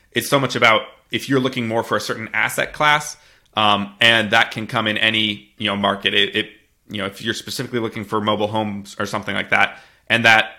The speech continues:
you know, okay, we've got one in Chattanooga and then another one in Lynchburg and whatever, you're having to quickly learn a whole new market. And not just, like, the general market, but you need to understand exactly that neighborhood and those zip code streets,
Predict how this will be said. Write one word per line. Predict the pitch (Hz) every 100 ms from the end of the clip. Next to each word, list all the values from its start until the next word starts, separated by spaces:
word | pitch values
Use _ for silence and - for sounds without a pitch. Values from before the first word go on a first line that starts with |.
| _ _ -
you | 107
know, | 104
okay, | 117 113
we've | 101
got | 113 113
one | 110
in | 104
Chattanooga | 113 110 110 104
and | 104
then | 104
another | 113 110
one | 110
in | 107
Lynchburg | 110 107 - 107 101 101
and | 110
whatever, | 107 104
you're | 107 117
having | 131 101
to |
quickly | 95 - 180 147 120
learn | 117 120 110 101 _
a | -
whole | 120 139
new | 131
market. | 117 120 117 101 - - - _ 120
And | 131
not | 135 131
just, | 139 120
like, | 117 - 107
the | 98
general | 143 185 117
market, | 110 113 104
but |
you | 117
need | 117
to | 110 107
understand | 110 104 113 104 98
exactly | 95 117 - 107
that | 117 117
neighborhood | 113 110 107 104
and | 101 107
those | 107
zip | 101 107 -
code | 101
streets, | 98 - 139 113 -